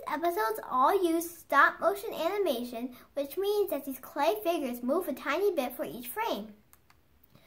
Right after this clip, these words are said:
A modern audience might not appreciate this low-tech process. The Arctic Antics episode is a science lesson about ecology. For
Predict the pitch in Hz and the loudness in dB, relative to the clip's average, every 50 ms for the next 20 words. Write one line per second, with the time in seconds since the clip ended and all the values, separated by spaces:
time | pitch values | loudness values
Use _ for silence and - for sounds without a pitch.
0 | - - - - _ - 427 370 349 370 359 381 427 466 480 440 - - 269 262 | -20 -20 -20 -12 _ 2 2 4 6 6 6 6 6 6 2 0 2 4 4 4
1 | 254 285 330 370 403 415 403 330 311 320 440 523 508 523 523 523 453 - - - | 4 4 2 2 0 0 0 0 0 0 0 0 0 0 2 2 2 0 -2 -4
2 | - 320 320 320 - 440 415 415 - 277 302 285 277 - 285 302 349 339 - 254 | -2 0 0 0 0 -2 -2 -2 -2 -4 -6 -8 -6 -2 0 0 0 0 0 -4
3 | - 320 - - 302 285 302 311 - - 185 139 - 202 - - - - - _ | -6 -6 -4 0 2 2 2 0 -2 -10 -12 -14 -14 -16 -16 -18 -18 -20 -20 _
4 | _ _ _ _ _ - - - _ _ - - 440 - - - - - - 294 | _ _ _ _ _ -20 -20 -20 _ _ -12 -4 -4 -4 -4 -6 -10 0 2 2
5 | 311 349 370 - - 466 440 - - - 269 277 320 311 - 403 392 392 - - | 2 2 0 -2 -6 -8 -8 -6 -6 -6 -4 -4 -4 -2 -2 -2 -2 -2 -6 -14
6 | - - _ _ _ _ - - _ _ - - 277 277 269 262 - 269 240 233 | -16 -18 _ _ _ _ -20 -20 _ _ -6 -6 -4 -4 -4 -6 -4 -4 -2 -2
7 | 247 247 240 - - _ - 294 285 285 254 - - 330 294 320 370 415 415 427 | -2 -4 -6 -10 -18 _ -10 -6 -6 -6 -6 -4 0 2 4 4 4 2 0 -4
8 | - 320 277 262 262 254 - 294 277 - - - 226 214 220 - - 285 - - | 0 2 2 4 2 2 -2 -4 -4 -4 -6 -6 -4 -4 -4 -4 -6 -10 -2 4
9 | 480 494 539 440 302 247 - 202 196 190 196 214 - - _ _ _ _ _ _ | 4 6 6 6 4 2 -2 -6 -6 -6 -8 -10 -12 -18 _ _ _ _ _ _
10 | _ _ - 523 | _ _ 0 0